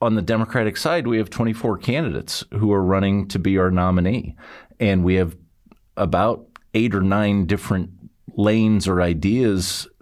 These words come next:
within those twenty-four candidates. And so we don't have a unified message. We don't have a unified messenger. And, and so we've also got a Speaker of the House now who has a voice.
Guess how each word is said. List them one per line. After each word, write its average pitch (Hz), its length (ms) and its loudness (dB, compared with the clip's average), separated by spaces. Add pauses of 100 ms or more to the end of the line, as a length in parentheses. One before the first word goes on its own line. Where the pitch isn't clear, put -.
(200)
within 117 440 2
those 85 220 0
twenty-four 90 580 -2
candidates. 78 720 -4 (360)
And 104 320 0
so 117 200 0
we 117 160 2
don't 110 360 -2
have 95 260 -2
a 92 60 0
unified 85 600 0
message. 80 440 -4
We 92 100 0
don't 90 260 0
have 87 200 0
a 85 40 -2
unified 82 640 0
messenger. 90 600 -2
And, 92 320 -2
and 92 280 0
so 98 340 -2 (1040)
we've 110 260 0
also 107 320 0
got 98 220 0
a 92 180 0 (140)
Speaker - 400 -4
of 87 60 0
the 80 80 0
House 82 360 -4
now 120 360 -2 (260)
who 101 180 0
has 92 220 0
a 92 60 -2
voice. 98 540 -4